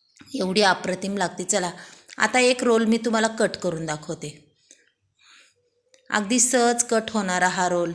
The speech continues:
आत वरून कुरकुरीत आतमध्ये नरम असा हा रोल आहे. हो का, किती छान दिसतोय, वाटतोय ना छान. आणि ही चटणी खूपच छान,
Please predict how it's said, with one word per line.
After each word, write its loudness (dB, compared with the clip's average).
आत 0
वरून 2
कुरकुरीत 0
आतमध्ये 0
नरम -2
असा 0
हा -2
रोल -2
आहे. -2
हो -4
का, -10
किती -10
छान -6
दिसतोय, -8
वाटतोय -2
ना -2
छान. -6
आणि 2
ही -2
चटणी -6
खूपच -6
छान, -4